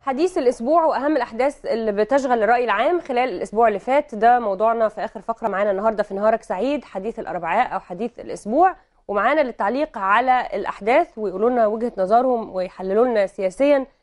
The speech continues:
يشرفنا يكون معانا دكتور سعيد ندى، عضو س-، لجنة سياسات بنقابة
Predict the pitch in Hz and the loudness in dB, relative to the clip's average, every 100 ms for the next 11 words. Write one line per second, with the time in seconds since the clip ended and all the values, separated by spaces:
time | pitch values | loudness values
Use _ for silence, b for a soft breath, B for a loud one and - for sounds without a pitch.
0 | _ 220 240 233 226 233 220 226 233 226 | _ -4 -2 0 0 0 2 2 2 -2
1 | 220 190 202 214 233 285 277 202 247 233 | -4 -4 -2 2 2 4 2 2 0 0
2 | 247 247 - - - 180 226 233 220 - | 0 0 -4 -8 -2 2 2 2 -4 -6
3 | 185 - 220 190 190 220 | -8 -4 -4 -4 -2 -2